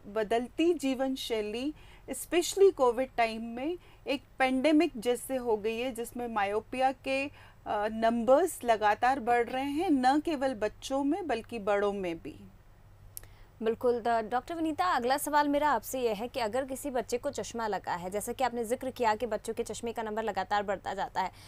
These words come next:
Speaker 2: तो क्या अगर बच्चे के चश्मे का नंबर बढ़ रहा है तो ये, अ, किसी खतरनाक बीमारी की तरफ संकेत करता है? पेरेंट्स को इसके लिए क्या कुछ कदम उठाने चाहिए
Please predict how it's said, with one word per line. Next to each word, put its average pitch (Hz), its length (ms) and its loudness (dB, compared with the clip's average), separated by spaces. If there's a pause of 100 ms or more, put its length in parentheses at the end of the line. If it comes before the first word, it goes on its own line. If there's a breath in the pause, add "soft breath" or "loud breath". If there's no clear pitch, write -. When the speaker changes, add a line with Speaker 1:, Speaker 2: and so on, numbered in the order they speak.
(180 loud breath)
Speaker 2:
तो 294 60 -4
क्या 311 500 2 (140)
अगर 240 260 2
बच्चे 262 300 -4
के 285 100 -6
चश्मे 254 300 -8
का 262 120 -2
नंबर 233 300 -2
बढ़ 214 240 -2
रहा 208 220 -8
है 202 180 -10
तो 233 160 -4
ये, 233 340 -2
अ, 208 220 -4
किसी 226 340 -6
खतरनाक 208 760 -2 (560 loud breath)
बीमारी 208 360 2
की 285 100 -6
तरफ 254 220 -2
संकेत 247 460 -4
करता 233 340 0
है? 220 280 -2
पेरेंट्स 208 460 -4
को 240 80 -2
इसके 233 240 -4
लिए 233 100 -2
क्या 202 220 2
कुछ 262 200 -6
कदम 220 300 -4
उठाने 226 340 -6
चाहिए 208 440 -4